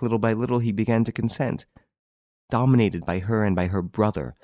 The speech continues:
who is slyer than she is, but quite as dangerous, I felt all this.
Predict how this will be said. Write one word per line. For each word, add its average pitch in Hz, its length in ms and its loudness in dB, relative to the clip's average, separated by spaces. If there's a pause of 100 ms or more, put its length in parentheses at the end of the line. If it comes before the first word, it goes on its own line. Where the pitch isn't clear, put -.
(240)
who - 100 -4
is 95 80 -2
slyer 101 420 0
than 82 160 -2
she 82 220 -4
is, 80 100 -4
but - 160 -8
quite 120 260 -2
as 87 80 -6
dangerous, 87 500 0 (760)
I 107 100 -4
felt 135 300 -4
all 80 140 -4
this. 78 280 -10